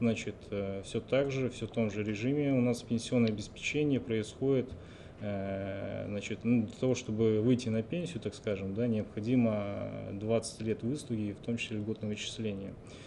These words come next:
Э, также хочу отметить, что есть районы, есть подразделения, есть воинские части, где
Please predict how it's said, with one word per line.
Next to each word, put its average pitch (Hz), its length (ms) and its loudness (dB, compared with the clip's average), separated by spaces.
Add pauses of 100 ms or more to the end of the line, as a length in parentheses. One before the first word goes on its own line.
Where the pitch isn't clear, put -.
(340)
Э, 101 1300 -6 (120)
также 131 280 4
хочу 127 340 2
отметить, 127 500 6
что 110 340 2
есть 120 460 4
районы, 139 480 4
есть 117 300 4
подразделения, 113 720 6
есть 110 160 -2
воинские 113 400 0
части, 151 440 0
где 107 440 4